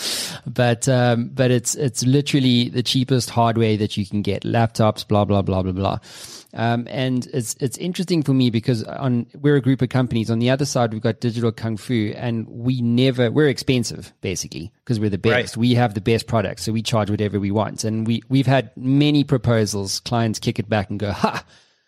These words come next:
Speaker 1: but I can get it for five thousand dollars cheaper or ten thousand dollars cheaper." We're like, "Go s-, waste your money there. We're the best."
Speaker 2: Right. That's
Speaker 1: Um,
Speaker 2: right.
Speaker 1: so,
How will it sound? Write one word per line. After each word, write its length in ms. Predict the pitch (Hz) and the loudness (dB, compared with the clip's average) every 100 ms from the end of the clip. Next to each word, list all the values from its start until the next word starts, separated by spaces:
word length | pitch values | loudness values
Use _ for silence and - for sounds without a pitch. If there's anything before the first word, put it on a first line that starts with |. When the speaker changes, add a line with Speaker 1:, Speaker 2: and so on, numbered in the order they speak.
| _ - | _ -2
Speaker 1:
but 100 | 139 | 0
I 120 | 135 | 2
can 180 | 139 117 | 0 0
get 220 | 117 107 | 2 0
it 100 | - | -2
for 140 | 110 | -4
five 280 | - 117 117 | -2 0 0
thousand 440 | - 107 101 101 | 0 0 0 0
dollars 320 | 120 107 98 - | 2 2 0 -2
cheaper 400 | 110 101 98 - | -2 -2 -6 -6
or 140 | 107 98 | -6 -4
ten 280 | - 131 | 0 0
thousand 400 | 120 131 117 107 | 2 2 2 0
dollars 240 | 110 107 98 | 2 2 0
cheaper." 240 | - 107 | 0 0
We're 80 | 95 | 0
like, 180 | 98 - _ | -2 -4 _
"Go 140 | - 135 | 0 2
s-, 180 | 151 120 | 2 0
waste 400 | 104 110 131 - | 0 2 2 0
your 80 | |
money 240 | 135 127 127 | 2 2 0
there. 260 | 143 - - _ _ | 0 -4 -10 _ _
We're 140 | - 120 | -4 -2
the 40 | |
best." 440 | 110 143 - - - - 113 | -2 -4 -8 -12 -20 -8 -4
Speaker 2:
Right. 100 | 123 - _ _ - | -4 -6 _ _ -4
That's 160 | 117 120 | 2 2
Speaker 1:
Um, 100 | 123 | 2
Speaker 2:
right. 200 | 101 - | -2 -8
Speaker 1:
so, 320 | - 143 135 | -2 0 0